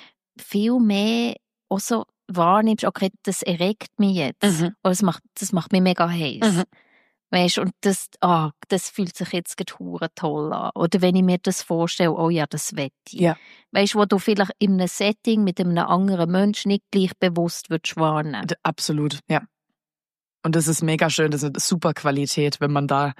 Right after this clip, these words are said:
Speaker 1: Mhm.
Speaker 2: <laughs> reingehen kann.
Speaker 1: Mhm. Mega.
Speaker 2: Viele tun Sexting nicht, weil sie müssen, sondern weil sie wollen.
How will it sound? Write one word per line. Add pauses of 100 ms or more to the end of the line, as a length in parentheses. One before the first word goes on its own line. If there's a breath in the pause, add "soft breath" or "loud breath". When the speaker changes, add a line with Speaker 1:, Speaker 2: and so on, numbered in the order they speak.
(160 loud breath)
Speaker 1:
Mhm.
Speaker 2:
<laughs>
reingehen
kann. (220 loud breath)
Speaker 1:
Mhm.
Mega. (440 soft breath)
Speaker 2:
Viele
tun
Sexting
nicht,
weil
sie
müssen, (100)
sondern
weil
sie
wollen.